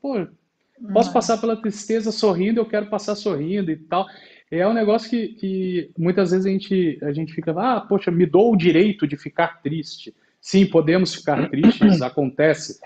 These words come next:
Speaker 1: mas como passaremos por isso acaba fazendo muita diferença. E ela, dentro de toda a simplicidade, acabou passando uma mensagem incrível pra todos nós,
Speaker 2: Uhum.
Speaker 1: assim, né, Bruno? Um negócio que,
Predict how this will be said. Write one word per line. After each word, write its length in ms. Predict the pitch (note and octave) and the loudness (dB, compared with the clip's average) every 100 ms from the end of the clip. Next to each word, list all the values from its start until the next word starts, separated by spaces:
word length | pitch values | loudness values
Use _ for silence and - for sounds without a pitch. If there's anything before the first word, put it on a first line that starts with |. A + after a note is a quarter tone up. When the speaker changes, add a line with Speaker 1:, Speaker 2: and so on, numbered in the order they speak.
| - _ | -20 _
Speaker 1:
mas 180 | C3 C3+ | -2 0
como 340 | - E3+ F#3+ | 2 4 4
passaremos 760 | G3 E3+ - E3+ D#3+ G3+ G3+ G3 | 2 0 2 0 0 -2 -2 -6
por 220 | - D#3+ | -6 -4
isso 380 | D3 E3+ - F3 - _ _ | -2 -6 -8 -12 -12 _ _
acaba 440 | C3+ C#3 D3+ D#3 D#3 | -12 -6 -4 -4 -4
fazendo 580 | D#3+ C#3 D3+ E3 D#3+ C3+ | -6 -6 -6 -4 -6 -6
muita 360 | C#3+ D3+ E3 | -6 -4 -4
diferença. 480 | D3+ - C#3+ C#3+ C#3+ | -6 -4 -4 -4 -4
E 40 | D3+ | -2
ela, 160 | D#3 F3 | 0 -2
dentro 320 | D#3 F3 E3 | -2 -4 -4
de 80 | D#3 | -6
toda 240 | - F3 | -4 -2
a 40 | |
simplicidade, 720 | F#3 F3+ - E3 - C#3+ D#3 | -4 -8 -12 -14 -8 -4 -2
acabou 380 | F3 D#3+ D3+ E3+ - - - - | -2 -2 -2 -2 -4 -20 -6 0
passando 380 | D3+ - E3 | 2 2 2
uma 180 | E3 E3 | 2 0
mensagem 840 | E3+ E3 D#3 - D#3 E3 E3 D3+ C3 | -2 -4 -4 -2 -2 0 -2 -4 -2
incrível 540 | E3 - E3 F#3+ C#3+ | 0 2 2 2 0
pra 180 | A#2+ C3+ | -2 -4
todos 380 | - D3+ D#3 A#2 | -4 -4 -2 0
nós, 240 | B2 D3+ | 2 2
Speaker 2:
Uhum. 60 | B2 | 0
Speaker 1:
assim, 200 | F#2 D3+ | -2 -2
né, 80 | C#3+ | 0
Bruno? 280 | B2+ C3 C3+ | 0 -2 -2
Um 40 | |
negócio 380 | C3+ C#3 D#3+ - | -2 0 0 -2
que, 240 | E3 C#3 | -4 -4